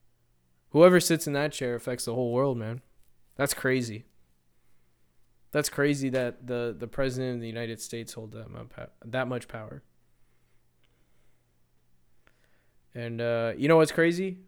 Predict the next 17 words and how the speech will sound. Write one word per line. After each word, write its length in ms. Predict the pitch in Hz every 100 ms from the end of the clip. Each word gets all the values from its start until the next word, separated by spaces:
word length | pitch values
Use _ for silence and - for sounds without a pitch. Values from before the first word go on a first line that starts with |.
| _ _ _ _ _ - _ _ _ -
China's, 480 | 139 135 139 139 -
China's 340 | - 135 135
getting, 320 | 131 127 123 127 _ _ _ - _ _ _ _ -
uh, 420 | 120 113 110 113 - _ _ _ _ -
very 220 | 127 131
powerful. 500 | 127 131 131 - 139 - _ _ _ _ _ _ _ _ _ _ _ _ _ - _ _ - - _ _ _ _ _ _ _ _ _ -
You 100 | 123
know, 180 | 120 147
we 100 | 131
bought 160 | 127 131
all 120 | 131
these 320 | 131 123 -
cheap 260 | - 135 117
made 180 | 127
in 140 | 127 120
China 260 | 135 120
products. 600 | 117 127 123 123 - -